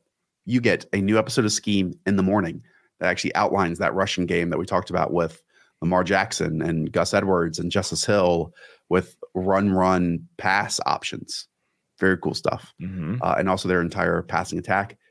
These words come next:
Speaker 1: Be sure early in your subscription feed on Thursday morning, go and watch it. Share it with a friend if you enjoy it too. Share it with a friend no matter what. And then tomorrow we'll do quarterbacks, tight end rankings,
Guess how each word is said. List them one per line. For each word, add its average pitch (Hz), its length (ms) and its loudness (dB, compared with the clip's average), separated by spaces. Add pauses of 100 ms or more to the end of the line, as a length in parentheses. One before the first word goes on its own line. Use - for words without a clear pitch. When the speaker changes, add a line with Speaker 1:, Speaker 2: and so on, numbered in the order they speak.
(120)
Speaker 1:
Be 98 120 2
sure 90 480 0 (340)
early 120 480 2 (160)
in 90 100 -2
your 87 80 0
subscription 92 540 -2
feed 92 320 -2 (280)
on 92 180 2
Thursday 92 260 2
morning, 82 400 -2 (260)
go 95 160 2
and 92 100 2
watch 82 220 -2
it. - 160 -2 (340)
Share - 220 -2
it - 60 0
with 117 120 -2
a 107 40 -2
friend - 400 -2
if - 140 -16
you 87 60 -4
enjoy 87 200 -2
it - 120 -6
too. - 200 -12 (680)
Share 123 120 2
it 101 40 4
with 98 100 0
a 98 40 2
friend 85 180 2
no 82 60 0
matter 92 200 -2
what. - 280 -6 (380)
And 95 80 2
then 92 80 4
tomorrow 95 340 4
we'll 90 100 2
do 85 400 0
quarterbacks, 101 540 0
tight 90 200 -6
end 92 100 0
rankings, 92 560 -2